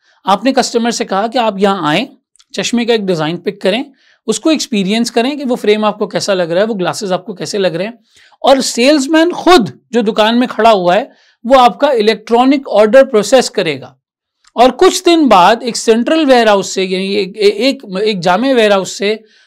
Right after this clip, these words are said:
आपके पास वो गुड्स जो है वो डिलीवर हो जाएंगे घर पर। यानी हमारी मैन्युफैक्चरिंग फैसिलिटी सेंट्रलाइज्ड है, स्टोरेज सेंट्रलाइज्ड है, यहाँ पे सिर्फ हमने डिस्प्ले के लिए कुछ आइटम्स रखे हुए हैं। आप आएँ, चश्मे को एक्सपीरियंस करें, अपना नंबर निकलवाएं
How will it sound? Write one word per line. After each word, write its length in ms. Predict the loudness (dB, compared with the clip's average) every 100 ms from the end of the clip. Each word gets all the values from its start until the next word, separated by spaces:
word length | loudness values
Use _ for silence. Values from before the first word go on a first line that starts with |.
| _
आपके 340 | 2 2 2 -2
पास 420 | 2 4 4 0
वो 80 | -2
गुड्स 340 | 0 -2 -4
जो 80 | -2
है 80 | 0
वो 120 | 0
डिलीवर 340 | 0 2 2 2
हो 100 | 0
जाएंगे 320 | -4 -6 -6
घर 180 | -4 -6
पर। 260 | -8 -18 _ _ _ _ _
यानी 180 | 0 2
हमारी 260 | 4 2 2
मैन्युफैक्चरिंग 640 | 0 2 0 -2 -2 -2
फैसिलिटी 440 | -2 0 -2 -2 -2
सेंट्रलाइज्ड 600 | -4 -4 0 0 0 0
है, 80 | -2
स्टोरेज 420 | 2 2 2 0
सेंट्रलाइज्ड 600 | -4 -6 -2 -2 -2 0
है, 160 | 0 0 _ _ _
यहाँ 240 | -2 0 2
पे 120 | 0
सिर्फ 200 | -2 0
हमने 260 | 2 2
डिस्प्ले 480 | 0 -2 -4 0 0
के 120 | 2
लिए 160 | 0 0
कुछ 200 | -2 -2
आइटम्स 340 | -2 -2 -6
रखे 280 | -6 -4 -2
हुए 100 | -2
हैं। 60 | -4
आप 260 | -8 -4
आएँ, 320 | 0 2 0 -2 _ _ _
चश्मे 340 | -6 -2 -2 -2
को 120 | -2
एक्सपीरियंस 480 | -4 -8 -6 -6 -2
करें, 280 | 0 0 -2
अपना 260 | -4 -4
नंबर 260 | -4 -4 -6
निकलवाएं 560 | -6 -8 -2 0 -2